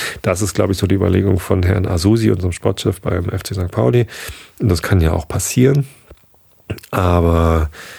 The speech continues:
ich glaub nicht. Ich glaub, die Scouts von heute, die können durchaus auch die Spieler von Nationalmannschaften schon vor der W M ordentlich scouten, weil irgendwie in der Welt rumjetten und sich Spieler angucken von diesen Spielern in ihren Mannschaften ist ja mittlerweile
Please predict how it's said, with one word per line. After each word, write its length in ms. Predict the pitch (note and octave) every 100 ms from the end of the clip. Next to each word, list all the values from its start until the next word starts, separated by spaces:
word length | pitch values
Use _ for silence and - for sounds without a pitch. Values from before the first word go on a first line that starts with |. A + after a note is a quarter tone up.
| - - - _
ich 80 | -
glaub 220 | - D2
nicht. 280 | D2+ D2+ - - -
Ich 140 | - - - C#3+ - - - -
glaub, 220 | - F2+
die 100 | -
Scouts 380 | - - F#2+ F#2
von 300 | - F#2+ F2+
heute, 240 | F2+ F2
die 120 | F#2 F2+
können 300 | - F2+ F2
durchaus 400 | G2 - F#2 -
auch 320 | F#2 E2+ - - - - -
die 80 | G2+
Spieler 380 | - G#2+ F#2+ F#2
von 160 | G2+
Nationalmannschaften 880 | F2+ F2 F2 E2+ F2 F2 - F2+ - -
schon 220 | - F2
vor 260 | - F#2+
der 120 | F2+ F2
W 120 | F#2
M 400 | - F2 E2+ E2+ - - - - _
ordentlich 360 | - F#2 F2 F2+
scouten, 460 | - G2 F2+ F2 F2+
weil 260 | F2+ F2 - -
irgendwie 460 | E3+ F#2+ F#2+ F2+ -
in 80 |
der 140 | G2 F2
Welt 240 | F#2 F2+
rumjetten 580 | G2 F#2 F#2+ F#2 - F2+
und 360 | F#2+ F2+ F2 -
sich 120 | G2+
Spieler 360 | - G#2 F#2+
angucken 500 | G#2 G2+ - - F#2
von 340 | F2+ F#2+ F2 E2+ - - - -
diesen 200 | F#2+ F2
Spielern 340 | - F#2+ F#2+
in 120 | F#2
ihren 200 | G2+ E2+
Mannschaften 640 | F2 G#2 G#2+ G2 - F#2
ist 200 | F#2 F#2
ja 80 | F#2+
mittlerweile 640 | F2+ F2+ F2+ F2+ F2 F2